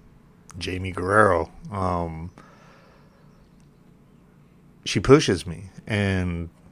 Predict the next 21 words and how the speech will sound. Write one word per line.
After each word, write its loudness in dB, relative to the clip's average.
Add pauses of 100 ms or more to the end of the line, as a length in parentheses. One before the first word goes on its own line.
(120)
I -2
need 0
that 2
too, -2 (140)
right? 0
You -4
need -2
people -2
that, 0
that -6
are -2
gonna -4
push -2
you -2
and, -10
and -6
hold -2
you -2
to -8
your -4
own -6